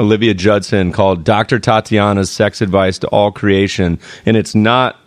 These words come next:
has nothing to do with really with sex, but has everything to do with animals and species around the world and how they've evolved against each other. And it's such a wonderful book that,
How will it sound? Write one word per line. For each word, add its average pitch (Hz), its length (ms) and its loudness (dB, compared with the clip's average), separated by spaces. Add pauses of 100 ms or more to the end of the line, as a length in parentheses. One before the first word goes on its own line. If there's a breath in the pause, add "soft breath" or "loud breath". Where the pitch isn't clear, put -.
(140)
has 101 240 0
nothing 131 300 2
to 110 60 0
do 113 200 2
with 98 160 -2
really 104 240 2
with 95 160 -2
sex, 143 360 0
but 120 120 0
has 110 160 0
everything 120 260 2
to 113 60 0
do 110 200 2
with 101 160 0 (440 loud breath)
animals 123 520 2
and 107 140 0
species 113 460 0
around 98 260 2
the 98 80 -2
world 143 380 2
and 107 200 -2 (680)
how 123 180 2
they've 123 220 2
evolved 107 500 2
against 104 340 0
each 107 180 0
other. 98 460 2 (380 loud breath)
And 120 140 2
it's 113 120 0
such 143 220 0
a 175 80 4
wonderful 113 640 0
book 107 540 0
that, 101 440 0